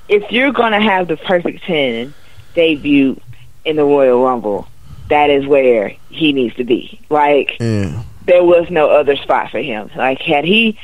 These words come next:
Speaker 1: had he came out to any other number, it would have been retarded. It wouldn't have worked. Oh my God, I would have been done. I literally would have just turned it off. Like, nope, I'm not watching this anymore. But him coming in at number ten was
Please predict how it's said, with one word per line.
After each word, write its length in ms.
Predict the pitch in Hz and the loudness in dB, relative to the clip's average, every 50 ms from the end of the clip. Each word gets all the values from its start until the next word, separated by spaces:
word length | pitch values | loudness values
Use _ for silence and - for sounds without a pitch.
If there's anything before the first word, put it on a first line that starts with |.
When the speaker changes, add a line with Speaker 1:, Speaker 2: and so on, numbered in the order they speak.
| - - - - - | -18 -20 -20 -20 -10
Speaker 1:
had 200 | - - 185 - | -4 -2 0 2
he 160 | 196 302 311 302 | 4 2 2 2
came 260 | - 285 247 226 214 | 0 0 0 0 0
out 160 | 208 190 185 | 0 0 -2
to 100 | - - | -4 -2
any 280 | - 190 190 190 180 175 | -2 0 0 2 2 2
other 160 | 165 160 156 | 2 2 2
number, 300 | 147 147 143 139 135 139 | 2 0 0 2 2 2
it 160 | 120 90 139 | 2 2 4
would 120 | 143 147 139 | 4 2 2
have 100 | 135 127 | 2 0
been 120 | 135 127 | -2 -2
retarded. 640 | 120 120 120 - 165 151 147 147 143 139 131 - - - - - - - - - | -4 -6 -6 -4 -2 0 0 2 2 2 2 0 -2 -8 -16 -20 -20 -20 -14 -4
It 140 | - 147 156 | -2 0 2
wouldn't 200 | 156 151 143 139 | 2 2 2 0
have 100 | 127 113 | 0 2
worked. 440 | 131 139 139 135 123 - - - - - - | 2 2 4 2 0 -2 -6 -14 -20 -8 -4
Oh 120 | - 143 147 | -2 0 0
my 160 | 143 139 135 | 0 0 0
God, 360 | - 139 139 139 131 123 117 - - | 2 2 2 2 2 0 -2 -2 -4
I 100 | - 139 | -4 -2
would 100 | 147 143 | 0 0
have 100 | 139 131 | 0 0
been 180 | 131 135 131 123 | -2 -4 -4 -4
done. 420 | - 139 139 131 120 107 - - - - | -4 -4 -4 -4 -6 -8 -12 -12 -6 -4
I 120 | - 147 | 0 2
literally 360 | 147 151 143 147 143 139 131 | 2 4 4 4 4 6 6
would 140 | 127 131 135 | 4 4 4
have 100 | 139 131 | 2 0
just 160 | 127 127 - | -2 -8 -8
turned 220 | - 147 143 139 127 | -8 -6 -4 0 2
it 80 | 127 | 2
off. 260 | 127 117 107 110 120 127 | 2 2 0 -2 -2 0
Like, 260 | 131 131 131 123 127 | 0 0 0 0 0
nope, 260 | 135 135 135 - - - - | 0 0 0 0 -2 -6 -10
I'm 120 | - 143 | -8 -6
not 120 | 139 123 123 | -4 -2 -2
watching 240 | 120 113 - 98 98 | -2 -2 -4 -4 -6
this 140 | 104 131 135 | -6 -6 -8
anymore. 380 | 107 98 - 58 53 53 - - - - - - - - - - - - - - - | -10 -10 -10 -10 -10 -12 -12 -14 -18 -20 -20 -20 -20 -20 -20 -20 -20 -20 -20 -16 -4
But 380 | - 151 147 143 135 - - - - - - - - - - - - - - - - - - - | 0 2 2 2 2 0 -2 -8 -16 -20 -20 -20 -20 -20 -20 -20 -20 -20 -20 -20 -20 -20 -10 -6
him 240 | 190 185 180 196 214 | -2 0 0 0 0
coming 300 | 214 214 202 190 175 160 | 0 0 2 2 0 0
in 140 | 147 147 143 | 0 0 0
at 100 | 139 139 | 0 0
number 240 | 143 143 135 131 120 | 0 0 0 0 -2
ten 420 | - - 131 127 113 101 107 - - - - - - - - - - - - - - - | -2 -4 -6 -6 -6 -6 -10 -12 -14 -18 -20 -20 -20 -20 -20 -20 -20 -20 -20 -20 -18 -8
was 600 | - 147 151 147 143 139 131 127 127 127 123 117 | -2 2 2 4 4 4 4 4 4 2 0 -2